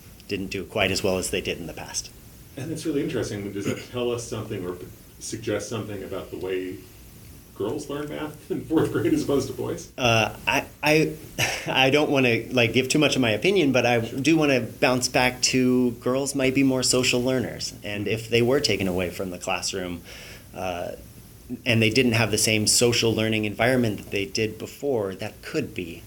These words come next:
Speaker 1: an explanation. But so much was happening, it's hard to say.
Speaker 2: A-, and I know, and I don't wanna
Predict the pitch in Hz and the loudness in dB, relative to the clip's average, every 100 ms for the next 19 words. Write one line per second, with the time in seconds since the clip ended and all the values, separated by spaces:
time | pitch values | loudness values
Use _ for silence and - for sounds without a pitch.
0 | - 92 104 82 - 98 92 85 - 85 | -14 -12 -10 -10 -10 -8 -6 -8 -8 -8
1 | 101 - - 147 113 85 - 85 - 87 | -10 -6 0 2 2 0 -4 -4 -6 -8
2 | - - 71 80 - - 82 - 82 - | -10 -14 -14 -14 -12 -12 -12 -8 -8 -8
3 | 80 - - - - - - - - - | -10 -18 -20 -20 -20 -20 -20 -20 -20 -20
4 | - - - - - - 139 135 131 131 | -20 -20 -20 -20 -20 -14 -12 -8 -6 -4
5 | 127 123 120 113 107 - - 110 104 104 | -2 0 0 0 -2 -6 -12 -8 -4 -4
6 | 92 | -6